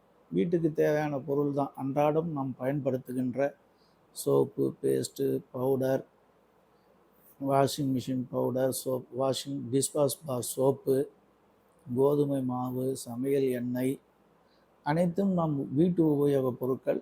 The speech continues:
அந்த எம் எல் எம் கம்பெனியில். அதை நான் மூன்று லட்சம் பணம் கட்டி பி யூ சி எடுத்திருந்தேன். நான் எடுத்து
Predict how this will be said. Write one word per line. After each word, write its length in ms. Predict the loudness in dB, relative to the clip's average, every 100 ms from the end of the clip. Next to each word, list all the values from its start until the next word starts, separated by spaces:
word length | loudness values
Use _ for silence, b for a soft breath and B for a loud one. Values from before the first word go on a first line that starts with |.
| -4
அந்த 300 | -4 -2 -2
எம் 200 | -2 -2
எல் 120 | -2
எம் 180 | -2 -4
கம்பெனியில். 520 | -8 -10 -10 -10 -12 _ _ _ _ _ _ _ _ _ _ _ _ _ _ _ _ _ _ 0
அதை 300 | 4 6 6
நான் 240 | 2 0 -2 -4
மூன்று 380 | -2 0 2 2
லட்சம் 560 | 2 0 -2 -6 -6 -8 _ _ _ _ -10
பணம் 360 | -6 -4 -4
கட்டி 460 | -4 -4 -2 -4 -4 -6
பி 60 | -4
யூ 220 | 0 2
சி 300 | 0 -2 -6 _ _ _ _ -2
எடுத்திருந்தேன். 760 | 2 2 0 -2 -2 -6 -8 -14 _ _ _ _ _ _ _ _ _ _ _ _ _ _ _ _ _
நான் 260 | -4 0 4
எடுத்து 340 | 6 6 4